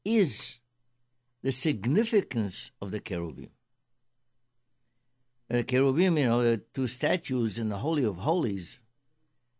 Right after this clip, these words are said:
uh, must have, uh, some kind of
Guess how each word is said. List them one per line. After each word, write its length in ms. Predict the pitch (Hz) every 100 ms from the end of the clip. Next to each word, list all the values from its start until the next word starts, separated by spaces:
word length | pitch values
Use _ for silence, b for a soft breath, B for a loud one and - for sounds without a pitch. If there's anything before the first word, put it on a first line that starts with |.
| -
uh, 140 | 120
must 380 | 113 147 151 -
have, 440 | 160 156 127 120 _ _ _ _ _ _ _ _ -
uh, 300 | 123 120 92 -
some 360 | - - 202 185
kind 380 | - 151 147 -
of 340 | 127 123 113